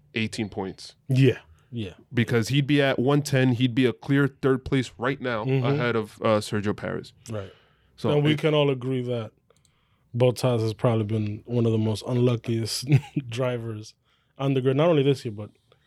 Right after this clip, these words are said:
Speaker 2: the past few years as well.
Speaker 1: Yeah, he always has the worst pit stops. Obviously, no,
Speaker 2: Yeah.
Speaker 1: no fault of his own. Or
Speaker 2: Mm-hmm.
Speaker 1: sometimes they try to blame him.
Speaker 2: Yeah,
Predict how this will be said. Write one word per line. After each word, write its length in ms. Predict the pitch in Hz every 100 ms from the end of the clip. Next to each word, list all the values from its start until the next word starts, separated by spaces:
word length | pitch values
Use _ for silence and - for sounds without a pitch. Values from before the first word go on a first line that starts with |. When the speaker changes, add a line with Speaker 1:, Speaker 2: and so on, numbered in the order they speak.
| _ _ -
Speaker 2:
the 80 |
past 260 | 98 117 107
few 140 | - 107
years 320 | 98 98 101
as 120 | 92
well. 180 | 98 98
Speaker 1:
Yeah, 140 | - -
he 180 | 131
always 200 | 165 151
has 140 | 131 117
the 60 |
worst 360 | 92 98 107 -
pit 180 | 104 -
stops. 300 | - - -
Obviously, 320 | 110 110 104
no, 180 | 104 87
Speaker 2:
Yeah. 60 | 95
Speaker 1:
no 120 | 113
fault 300 | - 104 -
of 40 | 98
his 140 | 98
own. 200 | 98 95
Or 140 | 143 131
Speaker 2:
Mm-hmm. 80 | 127
Speaker 1:
sometimes 540 | 156 147 135 123 -
they 100 | 110
try 160 | - 110
to 80 |
blame 260 | 95 151 165
him. 220 | 156 147 - _ 131
Speaker 2:
Yeah, 460 | 123 123 113 110